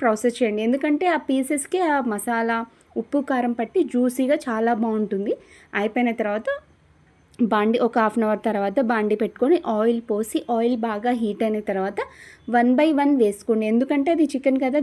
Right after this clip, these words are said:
దగ్గరగా అతుక్కొని ఉంటే కొంచెం చేతితో విడివిడిగా అంటూ ఒక్కొక్కటిగా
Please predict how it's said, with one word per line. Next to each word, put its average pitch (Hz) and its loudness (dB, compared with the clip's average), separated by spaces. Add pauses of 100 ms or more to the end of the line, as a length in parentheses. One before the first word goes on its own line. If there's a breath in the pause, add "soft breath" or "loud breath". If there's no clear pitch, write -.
దగ్గరగా 240 2 (160)
అతుక్కొని 277 0
ఉంటే 202 -4 (100)
కొంచెం 330 4 (100)
చేతితో 226 0
విడివిడిగా 220 0
అంటూ 202 -2 (460 soft breath)
ఒక్కొక్కటిగా 269 0